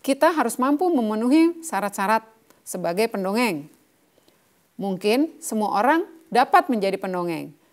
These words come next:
namun tidak semua orang bisa menjadi profesional. Syarat yang pertama adalah syarat fisik,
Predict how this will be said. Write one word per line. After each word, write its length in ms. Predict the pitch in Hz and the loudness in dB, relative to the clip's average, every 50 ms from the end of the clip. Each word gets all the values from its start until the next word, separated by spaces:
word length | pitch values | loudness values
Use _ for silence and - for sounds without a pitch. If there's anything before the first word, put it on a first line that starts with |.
| _ _ _ | _ _ _
namun 560 | - 185 180 170 160 160 170 185 240 311 330 - - - _ - | -8 -6 -4 -4 -4 -4 -2 -2 -2 -2 -4 -6 -12 -16 _ -4
tidak 240 | 226 190 202 - | 0 0 2 0
semua 240 | - - 214 202 - | 0 -2 -4 -2 0
orang 400 | - 233 302 339 320 254 233 196 | 2 4 4 4 4 2 0 -4
bisa 240 | 185 185 - 233 233 | -4 -4 -4 -4 -4
menjadi 240 | 233 202 170 175 240 | -4 -4 -4 -4 -4
profesional. 800 | 233 - 190 175 - 185 - 226 240 254 277 240 180 147 139 - _ _ _ _ _ _ _ _ _ _ _ _ _ _ _ _ _ _ _ _ _ _ _ _ _ _ _ _ _ _ _ _ _ | -4 -6 -6 -6 -6 -4 -4 -2 0 2 2 2 0 -2 -8 -14 _ _ _ _ _ _ _ _ _ _ _ _ _ _ _ _ _ _ _ _ _ _ _ _ _ _ _ _ _ _ _ _ _
Syarat 320 | - - 285 285 302 339 339 | -4 0 2 4 4 4 4
yang 160 | 359 330 320 | 4 4 4
pertama 480 | 302 311 311 - 311 320 403 415 330 285 | 4 4 2 2 4 4 4 4 4 4
adalah 240 | 240 240 247 285 | 4 4 4 4
syarat 400 | - - 302 233 220 214 220 - | 4 2 0 0 0 -2 -2 -4
fisik, 480 | - - 254 247 - - 254 202 - - | -4 -2 0 2 2 4 2 2 2 -2